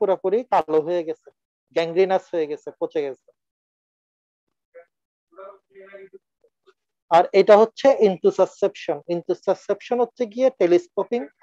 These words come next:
of one segment of intestine into another segment, মানে ইন্টেস্টাইনের এটা continuation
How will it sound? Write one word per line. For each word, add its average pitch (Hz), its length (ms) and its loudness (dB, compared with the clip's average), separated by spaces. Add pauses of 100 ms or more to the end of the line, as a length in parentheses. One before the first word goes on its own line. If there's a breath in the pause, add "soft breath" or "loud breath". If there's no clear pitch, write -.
of 185 60 2 (220)
one 180 100 2 (100)
segment 233 420 -2 (720)
of 180 80 4 (120)
intestine 180 560 -2 (120)
into 175 240 -8 (200)
another 165 280 2 (100)
segment, 131 360 -10 (920)
মানে 190 120 0 (160)
ইন্টেস্টাইনের 220 640 -4 (300)
এটা 220 180 0 (720)
continuation 202 600 -4